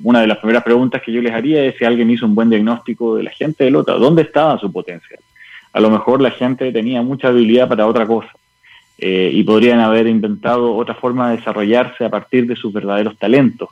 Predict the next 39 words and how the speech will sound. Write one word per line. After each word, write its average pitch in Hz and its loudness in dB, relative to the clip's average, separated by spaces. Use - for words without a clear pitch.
Eso 120 -4
es 117 -2
una 123 0
de 117 0
las 113 -2
principales 110 -4
cosas 127 -6
que - -4
uno 117 4
debería 110 4
aprender. 110 0
Y 143 2
lo 156 2
otro, 170 0
que 220 -8
también 208 -6
nos 139 -4
falta, 156 -2
que 104 -8
lo 104 -2
hablamos 127 -2
hace 117 -10
un 110 -14
poco 120 -8
atrás, 151 2
es 127 -4
el 127 -4
destino. 160 -2
¿Dónde 156 -2
quiero 143 0
llegar? 117 0
¿Cuál 147 2
es 147 -2
nuestra 123 -6
meta? 101 -2
¿Cuál 110 -4
es 117 0
el 117 0
objetivo? 110 0